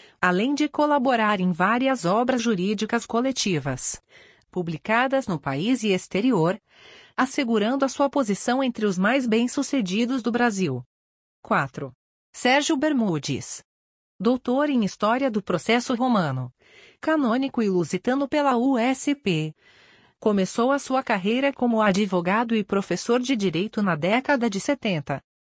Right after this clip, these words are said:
No início de suas atividades, trabalhou com dedicação para captar os seus clientes. Para isso,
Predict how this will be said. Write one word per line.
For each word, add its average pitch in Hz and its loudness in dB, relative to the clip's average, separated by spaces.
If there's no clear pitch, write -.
No 202 2
início 254 2
de 233 0
suas 285 0
atividades, 214 0
trabalhou 190 2
com 185 0
dedicação 170 -2
para 269 2
captar 262 0
os 277 -2
seus 262 0
clientes. 170 0
Para 254 2
isso, 247 0